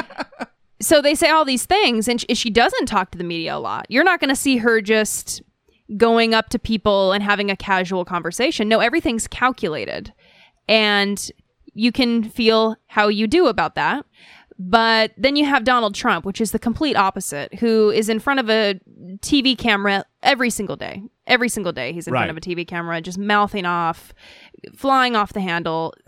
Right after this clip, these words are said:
Speaker 1: saying things that
Speaker 2: Kicking fucking babies out of rallies.
Speaker 1: Yeah, saying
Speaker 2: <laughs>
Speaker 1: things that he has to correct, saying things that his campaign people need to correct.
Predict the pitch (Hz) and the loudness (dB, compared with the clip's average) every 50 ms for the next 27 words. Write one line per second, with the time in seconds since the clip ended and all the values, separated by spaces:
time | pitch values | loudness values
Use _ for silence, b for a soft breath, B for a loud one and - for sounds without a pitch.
0 | - 208 - - - 294 285 285 277 254 - 254 226 220 220 214 208 208 208 - | -12 -10 -6 0 2 2 2 2 2 0 0 2 2 2 2 0 0 -2 -4 -6
1 | - 190 190 196 185 175 175 170 - - - - _ - 175 196 190 - 214 190 | -6 -2 0 2 2 2 0 -2 -2 -6 -8 -16 _ -4 -2 -2 0 0 -2 -2
2 | 160 - - 185 196 - 180 165 127 107 151 180 175 151 160 151 127 147 143 139 | -2 -2 0 0 0 0 -2 -4 -2 0 0 2 2 0 -2 -4 -2 0 0 0
3 | 139 123 120 127 131 123 120 117 113 113 113 110 107 - - 226 208 - - - | 0 0 0 0 -2 -2 -2 -2 -4 -4 -4 -6 -4 -2 0 0 0 0 -4 -8
4 | - - - - 320 311 320 330 320 311 320 311 - - 302 277 277 269 277 262 | -12 -8 -4 0 0 2 2 2 2 0 0 -2 0 0 0 0 2 0 0 -2
5 | - - 233 226 - - 247 240 220 220 214 208 - - 262 - - - 220 220 | 0 0 -2 -2 -2 -2 -2 0 0 0 0 -2 -4 -10 -12 -12 -8 -4 0 0
6 | 277 330 339 320 320 320 - - - - - - - - 247 233 233 240 233 - | 0 2 0 0 -2 -4 -6 -10 -14 -14 -12 -8 -4 0 2 2 2 2 0 0
7 | 247 226 220 220 220 214 - - 208 196 185 202 196 185 185 180 175 - - - | 0 0 0 0 0 -2 -2 -2 -4 -4 -2 -2 -2 -2 -2 -2 -4 -6 -10 -12
8 | b b b b b b b b - 214 196 190 - - 302 330 339 320 302 - | b b b b b b b b -2 -2 -2 -2 0 0 2 2 2 2 2 0
9 | 302 285 - 269 269 262 269 262 220 262 - - 269 247 247 247 240 240 233 - | 0 0 0 0 0 0 0 -2 -2 -4 -4 -2 0 2 2 2 2 0 -2 -4
10 | - - - - - | -8 -12 -12 -12 -12